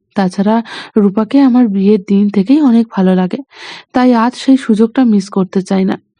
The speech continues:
মনের কথাটা জানিয়ে দিই। এই পাগলি, এইভাবে নীরবে কান্না করছিস কেন? কাল ভাইয়া কেন মেরেছে?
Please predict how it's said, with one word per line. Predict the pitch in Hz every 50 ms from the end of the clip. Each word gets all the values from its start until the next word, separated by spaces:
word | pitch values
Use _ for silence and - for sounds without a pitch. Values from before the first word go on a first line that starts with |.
| _ 202
মনের | 196 190 185 196 190 190
কথাটা | 196 190 185 - 233 - 277
জানিয়ে | 277 277 - 202 185 185 185 190 180
দিই। | 185 202 - - _ _ _ _ _ _ _ - _ _ _ _ _ - _ _ _ _ _ _ _
এই | 262 262
পাগলি, | 262 254 226 208 - 190 190 185 - _ - - - - - - - _
এইভাবে | - 226 233 240 240 285 311 359 349
নীরবে | 320 294 285 277 294 285 302 294
কান্না | 302 277 269 247 262
করছিস | 233 247 220 - - - -
কেন? | - 202 190 185 202 - _ _ _ _ _
কাল | - 220 220 208
ভাইয়া | 196 202 202 220 247
কেন | 247 - 233 214 220
মেরেছে? | 226 214 208 190 190 185 - - - -